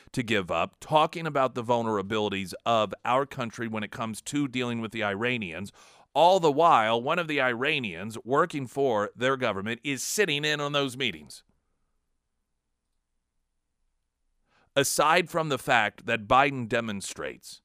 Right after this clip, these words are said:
when it comes to foreign policy decisions, he's wrong every time. Aside from the fact that he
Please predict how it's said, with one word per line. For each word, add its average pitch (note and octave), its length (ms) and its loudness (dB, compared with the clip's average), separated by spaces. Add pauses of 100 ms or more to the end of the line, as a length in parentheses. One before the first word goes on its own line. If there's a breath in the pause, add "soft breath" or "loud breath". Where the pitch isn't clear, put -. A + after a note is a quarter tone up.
(460)
when A#2+ 80 2
it C3 100 0
comes D3+ 300 -2
to C#3 100 -4
foreign C#3+ 300 -4
policy B2+ 480 0
decisions, G2 560 -4
he's A#2 180 -6
wrong C#3 240 4
every G#2 220 2
time. D#2+ 400 -8 (2000 soft breath)
Aside D#3 400 2
from E3+ 160 -4
the D3 80 -2
fact C3 320 0
that B2+ 100 -2
he B2+ 220 -2